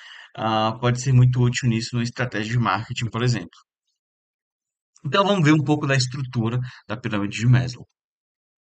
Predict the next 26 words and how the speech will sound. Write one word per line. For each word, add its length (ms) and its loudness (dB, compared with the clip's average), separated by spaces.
Primeiro, 320 6
temos 280 -2
a 160 4
necessidade 560 0
fisiológica, 640 0
né? 180 -10
Ou 80 -10
seja, 220 -8
as 60 -2
necessidades 540 0
fisiológicas, 680 0
elas 180 -2
envolvem 400 2
os 80 2
aspectos 540 -4
de 100 -8
funcionamento 960 -2
do 120 -6
organismo 500 -2
humano, 320 0
sobrevivência 800 2
e 40 -6
bem-estar 480 0
de 120 2
uma 100 4
pessoa. 480 -4